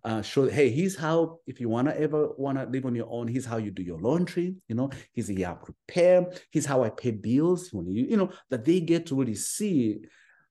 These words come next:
but without always having to say, "You have to behave this way." I have this kid for fifteen years. Well, I never had this kid for fifteen years. How do I begin to say, "Well, live this way,"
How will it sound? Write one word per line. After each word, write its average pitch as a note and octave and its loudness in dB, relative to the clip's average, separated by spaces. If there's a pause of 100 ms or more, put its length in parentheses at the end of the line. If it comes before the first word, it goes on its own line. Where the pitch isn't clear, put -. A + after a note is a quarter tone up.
(220)
but C3 0
without C3+ 0
always B2+ 2
having G#2+ -4
to G#2 -10
say, F2+ -2
"You F#2 -8
have A#2 -4
to G2+ -6
behave F#2+ -2
this - -6
way." G2 -2 (160)
I C#3 -4
have D#3+ 0
this D3 0
kid D3 -2
for C#3 2
fifteen C#3+ 2
years. G#2 2
Well, - 0
I C3 2
never E3 6
had D#3+ 6
this C#3+ 0
kid C3+ 0
for A#2 -2
fifteen D#3 0
years. G#2+ -2 (360)
How D#3+ -10
do E3 4
I D3+ 4
begin B2 -2
to A#2 -8
say, G2 -2
"Well, A#2 -4
live B2+ -6
this C3 -4
way," - -6